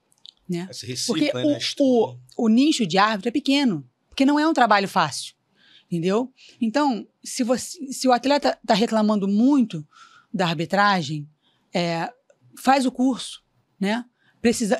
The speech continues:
Speaker 1: a fede-, a, a, o jiu-jitsu, ele precisa do maior número de pessoas trabalhando, né? Principalmente árbitros. O, o núcleo do, dos árbitros é pequeno e eles estão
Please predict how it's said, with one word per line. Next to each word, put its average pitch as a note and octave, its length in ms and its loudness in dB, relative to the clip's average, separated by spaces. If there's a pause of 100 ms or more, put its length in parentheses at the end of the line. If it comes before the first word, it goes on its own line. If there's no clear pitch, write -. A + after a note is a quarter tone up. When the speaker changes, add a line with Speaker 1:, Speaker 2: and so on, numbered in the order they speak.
Speaker 1:
a G#3+ 120 -2
fede-, A#3 280 -2
a, G3 540 -2
a, G3+ 80 -4
o G3 80 0
jiu-jitsu, G#3+ 420 0
ele A3 120 0
precisa B3+ 360 -8
do A#3 100 -2
maior A#3+ 280 4
número C4+ 340 2
de G3+ 120 -6
pessoas G#3+ 500 -6
trabalhando, G3+ 640 -2 (380)
né? G3 80 -2
Principalmente A3 580 0
árbitros. F3 360 2
O, G#3+ 500 -4
o - 20 0
núcleo B3+ 320 2
do, F3+ 100 -2 (180)
dos D#3+ 180 -6
árbitros G#3+ 260 0
é A#3 60 -2
pequeno A#3+ 460 -2 (260)
e A#3 100 0
eles C4+ 200 2
estão C#4 320 -2